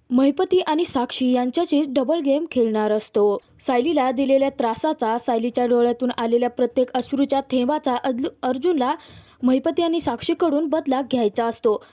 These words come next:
आणि त्याचसाठी अर्जुन आता त्यांचा सुमडीत चांगलाच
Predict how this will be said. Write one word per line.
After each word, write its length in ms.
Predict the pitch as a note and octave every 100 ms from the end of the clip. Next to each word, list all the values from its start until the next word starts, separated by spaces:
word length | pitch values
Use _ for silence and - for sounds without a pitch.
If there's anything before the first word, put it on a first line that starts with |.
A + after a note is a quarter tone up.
| -
आणि 160 | B3 B3+
त्याचसाठी 640 | B3+ A#3+ - D4+ D4 B3+ C4
अर्जुन 320 | C4+ B3+ E4
आता 280 | E4 E4 B3+
त्यांचा 340 | C#4 E4 C4+ C#4+
सुमडीत 420 | - C4+ E4 D4+ - _ -
चांगलाच 400 | D#4 D#4+ C4